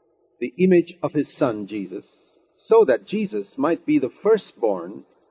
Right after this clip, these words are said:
among many brothers." In other words, the eldest among many brothers.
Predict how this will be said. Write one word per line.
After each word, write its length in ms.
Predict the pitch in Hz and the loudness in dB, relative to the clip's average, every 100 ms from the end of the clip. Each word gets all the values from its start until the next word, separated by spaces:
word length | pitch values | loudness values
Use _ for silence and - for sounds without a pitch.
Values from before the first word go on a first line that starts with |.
| _ _ _ - | _ _ _ -2
among 320 | 151 160 160 | 2 2 2
many 200 | 170 185 | 2 0
brothers." 480 | 156 214 123 87 - _ _ _ _ - | 2 0 0 -6 -12 _ _ _ _ -6
In 100 | 147 | -2
other 160 | 147 147 | 0 2
words, 260 | 147 165 | 2 0
the 160 | 160 170 | -2 -2
eldest 560 | - 190 104 98 _ - _ _ _ _ _ | 0 0 0 -6 _ -20 _ _ _ _ _
among 260 | 123 127 139 | -4 -2 0
many 180 | 147 170 | 2 2
brothers. 420 | 165 196 101 85 | 2 0 -4 -10